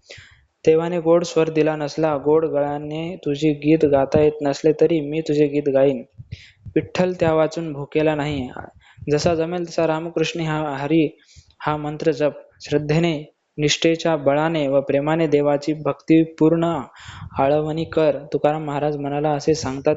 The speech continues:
की, हे मना, तू रामकृष्ण या नामाचा, नाम जपाचा दिवसेंदिवस निर्धार कर. अभंग आठ. तुकाराम महाराज दोन वेळा सावध झालो, सावध झालो असे म्हणून हरीच्या जागराला आलो. नाम साधनेच्या याड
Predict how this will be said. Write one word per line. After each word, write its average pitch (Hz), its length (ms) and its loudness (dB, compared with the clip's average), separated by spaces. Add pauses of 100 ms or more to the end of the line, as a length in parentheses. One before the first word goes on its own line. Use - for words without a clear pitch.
की, 151 160 2
हे 160 80 4
मना, 160 360 -2 (480)
तू 156 80 4
रामकृष्ण 170 460 -2
या 160 140 0
नामाचा, 147 540 -2 (600)
नाम 156 200 -2
जपाचा 151 420 0
दिवसेंदिवस 165 680 2
निर्धार 147 340 0
कर. 131 240 -6 (760)
अभंग 165 240 0
आठ. 143 240 0 (840)
तुकाराम 175 340 2
महाराज 160 340 0
दोन 165 360 2
वेळा 151 300 2
सावध 147 400 0
झालो, 143 320 0
सावध 143 340 -2
झालो 143 540 -2
असे 156 220 0
म्हणून 143 480 -2 (440)
हरीच्या 165 340 2
जागराला 139 480 0
आलो. 131 460 -4 (300)
नाम 156 400 -2
साधनेच्या 165 920 -4 (960)
याड 147 340 0